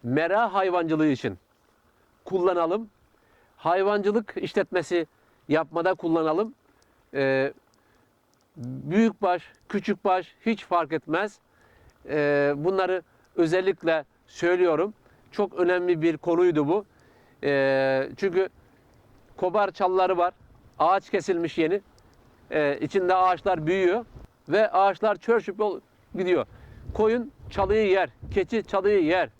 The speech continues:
sığır, inek çalıyı yer arkadaşlar. Çok güzel. Tabii bunların da, e, icabını eğer yapabilirseniz biraz çeşitlilik de yaparsınız. Dediğim gibi işte, e, farklı gürgen ekersiniz,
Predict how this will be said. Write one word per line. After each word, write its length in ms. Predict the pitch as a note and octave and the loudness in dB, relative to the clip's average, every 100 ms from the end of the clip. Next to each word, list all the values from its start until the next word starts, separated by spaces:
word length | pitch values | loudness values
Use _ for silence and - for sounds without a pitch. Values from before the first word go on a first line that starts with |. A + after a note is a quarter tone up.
| _ _ - - _ | _ _ -20 -20 _
sığır, 380 | - - G3+ G#3+ | -8 2 4 4
inek 360 | G3 F#3 G#3 - - - - - - - - | 2 0 0 -4 -18 -20 -20 -20 -20 -18 -2
çalıyı 440 | G3 F#3+ F#3 G#3+ | 0 2 2 4
yer 180 | F3 F#3 | 2 2
arkadaşlar. 520 | E3+ D3 C#3+ - C3+ - - - - | 2 0 -4 -2 -4 -4 -16 -18 -18
Çok 220 | - A3+ E3+ | -2 -2 0
güzel. 200 | D#3+ C#3+ - - | -2 -2 -8 -4
Tabii 260 | A3 G#3+ | -2 -2
bunların 380 | F#3 G#3 G#3+ G#3+ | 0 0 0 0
da, 160 | G#3+ G3+ - - - - | 0 -2 -12 -20 -20 -2
e, 200 | F#3 F#3 | 0 0
icabını 460 | F#3+ E3+ G3 F#3+ G3 | 0 2 0 2 0
eğer 180 | G3 - _ _ _ _ _ _ | 0 -4 _ _ _ _ _ _
yapabilirseniz 800 | C#3 E3 F3+ F#3 F#3+ F#3+ F3+ D#3+ | -2 0 -2 0 0 2 0 0
biraz 180 | F#3+ F#3 - | 0 -2 -4
çeşitlilik 600 | F#3 D#3 F#3+ - F#3+ F3 | -6 -4 -6 -6 -4 0
de 40 | |
yaparsınız. 640 | E3+ C#3 C3 A#2 B2 G3 - B2+ | 0 2 -2 -2 -8 -10 -6 -4
Dediğim 300 | C#3+ D#3 D3 | 0 0 0
gibi 160 | C#3+ | -2
işte, 280 | C3+ - D3+ - - - - - - | -2 -4 -4 -6 -18 -18 -18 -14 -4
e, 220 | C3 B2+ | -2 -2
farklı 420 | - F3+ D#3+ E3+ | 2 2 0 -6
gürgen 380 | D3+ D#3+ D3+ E3 | -2 0 2 0
ekersiniz, 600 | D#3+ E3 D#3+ D#3+ D#3+ D3+ | 0 -2 -2 -2 -4 -6